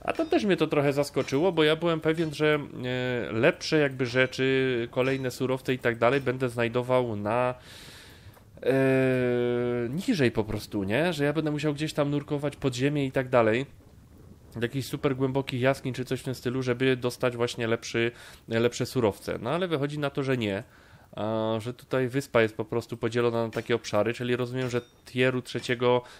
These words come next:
e, będzie, będzie to podobnie wyglądało, tak? Będę musiał mimo wszystko zejść gdzieś tam super niżej, m, żeby się przedostać na jakąś tam właśnie część wyspy. M, chociaż w sumie właśnie, m, muszę popatrzeć, czy ja byłbym w stanie tutaj się dostać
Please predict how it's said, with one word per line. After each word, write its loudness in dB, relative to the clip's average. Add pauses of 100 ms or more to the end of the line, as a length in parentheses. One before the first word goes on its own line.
e, 2
będzie, 0
będzie 0
to -4
podobnie 0
wyglądało, 0
tak? 0 (360)
Będę 0
musiał 2
mimo 2
wszystko -2
zejść 2
gdzieś -6
tam -2
super -2
niżej, 0 (420)
m, -6
żeby -2
się -2
przedostać -2
na 0
jakąś -2
tam -2
właśnie -8
część -6
wyspy. -4 (340)
M, -10
chociaż -4
w -16
sumie -6
właśnie, -4
m, -12 (260)
muszę -10
popatrzeć, -6
czy -2
ja 2
byłbym -2
w -12
stanie -4
tutaj -4
się -6
dostać -2